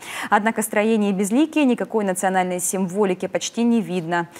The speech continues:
Министерству нужно продумать и предложить правительству Коми единую концепцию по размещению Коми национальной символики или отдельных элементов, э, наших достопримечательностей на объектах,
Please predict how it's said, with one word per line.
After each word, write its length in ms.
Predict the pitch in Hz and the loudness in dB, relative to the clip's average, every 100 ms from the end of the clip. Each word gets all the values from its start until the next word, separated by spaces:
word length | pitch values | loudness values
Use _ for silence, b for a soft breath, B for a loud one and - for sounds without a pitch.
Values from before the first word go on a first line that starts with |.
| B B B B B 233 | B B B B B 4
Министерству 560 | 277 285 392 - 294 | 4 6 2 4 4
нужно 300 | 294 311 269 | 6 6 4
продумать 540 | 285 254 220 320 311 254 | 4 4 4 4 4 4
и 20 | |
предложить 540 | - 208 220 214 285 | 2 4 4 4 2
правительству 640 | 226 208 233 220 196 196 190 | 2 2 2 2 -2 -2 2
Коми 260 | 285 294 | 4 4
единую 500 | 240 208 202 277 269 | 4 4 4 6 6
концепцию 600 | 240 208 208 277 277 - | 4 0 2 0 2 0
по 120 | 226 202 | 2 2
размещению 680 | 185 196 190 262 269 220 | 2 0 0 2 4 2
Коми 240 | - 240 226 | 2 2 2
национальной 600 | 190 214 202 214 208 190 | 0 0 0 2 0 -2
символики 600 | - 190 208 277 262 220 | -2 0 2 2 2 2
или 100 | 190 | 4
отдельных 540 | 185 185 226 196 - | 2 2 0 0 -2
элементов, 640 | 196 202 208 269 254 196 196 | -2 0 0 2 0 0 2
э, 240 | 180 175 | 2 2
наших 340 | 185 226 233 | 2 0 0
достопримечательностей 1040 | 190 185 - 185 180 233 254 269 240 - 196 | -4 -4 -6 -6 -2 -2 0 0 -2 -2 -2
на 200 | 180 180 | 2 2
объектах, 640 | 180 185 254 - 202 - | 2 0 -2 0 -2 -4